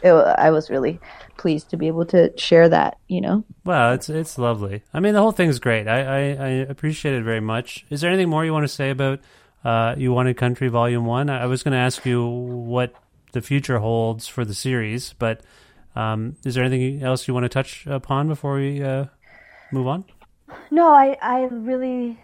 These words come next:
Speaker 1: uh, it's just an E P, right? It's a
Speaker 2: Yeah.
Speaker 1: simple introduction to
Speaker 2: Yeah.
Speaker 1: these players, and so I don't think of it as, like, stacking up in the same way that, like, one might evaluate a full length. I just wanted to put together some nice songs for people, and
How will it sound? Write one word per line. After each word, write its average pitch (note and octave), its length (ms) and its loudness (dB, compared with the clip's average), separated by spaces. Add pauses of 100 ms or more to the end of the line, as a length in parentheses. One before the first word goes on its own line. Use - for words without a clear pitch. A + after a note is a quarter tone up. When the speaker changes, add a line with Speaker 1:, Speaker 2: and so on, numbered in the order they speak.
(400)
Speaker 1:
uh, A3 340 -6
it's A3 260 -6
just C#4 220 -8
an C4 120 0
E A3 140 -4
P, G#3+ 260 -2
right? E3+ 240 0
It's G3+ 160 -8
a F3+ 40 -6
Speaker 2:
Yeah. D3+ 280 2
Speaker 1:
simple F#3 120 4
introduction F3+ 600 0
to - 80 -8
Speaker 2:
Yeah. A#2 80 0
Speaker 1:
these E3 120 -4
players, F3 520 2
and F3 160 -4
so F3 160 0
I E3+ 80 4
don't F3 200 0 (100)
think E3 200 -4
of E3 140 2
it E3 180 4
as, D#3 220 -2
like, D3+ 360 -2
stacking D#3+ 460 0
up D3+ 180 -6
in D#3 100 -4
the D3+ 60 -4
same D#3 280 -4
way D3+ 160 -2
that, D3+ 400 -4
like, C#3+ 240 -2 (100)
one D3 400 -4
might C#3 200 -2
evaluate D#3 600 0
a C#3+ 40 -6
full C#3+ 260 -4
length. G3+ 300 -4
I F3+ 100 -2
just E3 220 -8
wanted D#3+ 180 -6
to D#3+ 60 -12
put - 220 -14
together D#3+ 340 -6
some D#3+ 280 -14 (240)
nice D#3+ 240 -6
songs D3+ 320 -4
for E3 100 -6
people, E3+ 440 -6
and D#3+ 360 -6